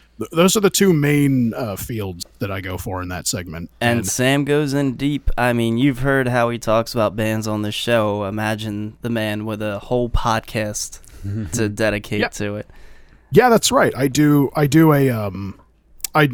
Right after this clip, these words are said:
Speaker 1: it's, it's usually about four to five minutes of clips, and I talk about both bands for about, um, fifteen minutes or so, generally. Uh, also, I'm, I'm not trying to be my own hype man or anything, but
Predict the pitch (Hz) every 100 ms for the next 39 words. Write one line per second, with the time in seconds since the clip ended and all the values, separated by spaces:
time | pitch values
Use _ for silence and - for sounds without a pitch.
0 | - - 151 - 180 160 175 185 175 165
1 | 139 131 - 160 151 160 151 143 139 131
2 | - 123 131 - - - 120 110 104 101
3 | - - 120 - 151 151 156 135 120 151
4 | 156 147 139 139 143 - 120 104 110 -
5 | 202 226 214 208 202 190 175 156 - 190
6 | - 190 170 165 185 190 175 180 175 190
7 | - - - 127 151 160 180 - - -
8 | - - 135 120 - - - - - 170
9 | - 165 139 - 165 147 - - 147 143
10 | - _ _ - 165 127 104 - _ _
11 | _ _ 151 120 104 101 98 113 104 95
12 | 98 92 101 110 98 95